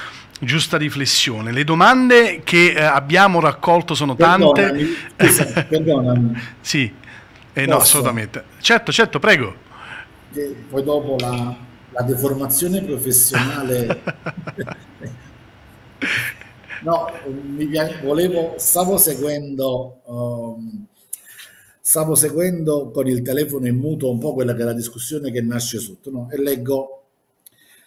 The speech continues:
Speaker 2: eh, un commento che in qualche modo mi aspettavo, no? Eh, un utente scrive: "Io sulla mia bacheca sono libera di scrivere e diffondere cose bibliche. Non è che devo interessarmi del target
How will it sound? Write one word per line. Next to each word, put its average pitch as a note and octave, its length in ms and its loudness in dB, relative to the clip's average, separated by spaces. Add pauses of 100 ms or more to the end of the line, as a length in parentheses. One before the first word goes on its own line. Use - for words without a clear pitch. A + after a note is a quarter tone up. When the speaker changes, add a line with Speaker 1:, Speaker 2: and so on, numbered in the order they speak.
(140)
Speaker 2:
eh, C3 200 -20
un D#3 120 -8
commento C3 960 -4
che C#3 120 -10
in B2+ 140 -4
qualche C3 320 -4
modo D3+ 640 -6 (100)
mi B2+ 160 -6
aspettavo, A#2+ 720 -8
no? - 360 -10 (1120)
Eh, B2 600 -8
un F3 160 -4
utente C#3+ 400 0
scrive: C3 300 -2
"Io F#3 120 6
sulla C#3 260 0
mia F#3+ 160 -2
bacheca C3+ 420 -4
sono B2 220 -4
libera C3 400 -2
di B2 100 -4
scrivere D3 500 -4
e B2 80 -4
diffondere B2 600 -4
cose B2 340 -4
bibliche. G#2 600 -8 (320)
Non E3 180 -6
è F3+ 100 -2
che C3 180 -4
devo B2+ 280 0
interessarmi B2 800 -4
del A#2 260 -6
target B2+ 960 -12